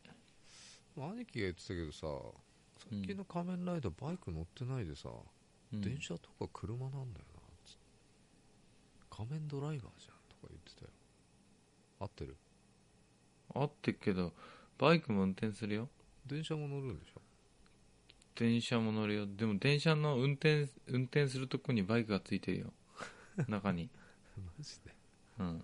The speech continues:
Speaker 1: す。
Speaker 2: 小部屋みたいなところのバイクにまたがると運転できるよ。
Speaker 1: すごいっすね。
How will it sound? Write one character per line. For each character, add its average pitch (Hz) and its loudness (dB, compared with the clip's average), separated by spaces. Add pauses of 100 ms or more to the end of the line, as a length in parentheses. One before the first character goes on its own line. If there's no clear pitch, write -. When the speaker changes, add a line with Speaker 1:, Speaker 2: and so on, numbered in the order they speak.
(320)
Speaker 1:
す。 - -10
Speaker 2:
小 120 2
部 110 6
屋 113 8
み 113 6
た 117 4
い - 6
な 98 6
と 95 -2
こ 92 2
ろ 95 4
の 90 2
バ 104 4
イ 101 0
ク - -4
に 92 0
ま 90 -2
た 95 0
が 104 2
る 95 -2
と - -8
運 90 0
転 90 -4
で 92 -4
き - -2
る 92 -2
よ。 90 -4
Speaker 1:
す - -6
ご 113 -2
い 110 -2
っ - -4
す - -6
ね。 - -10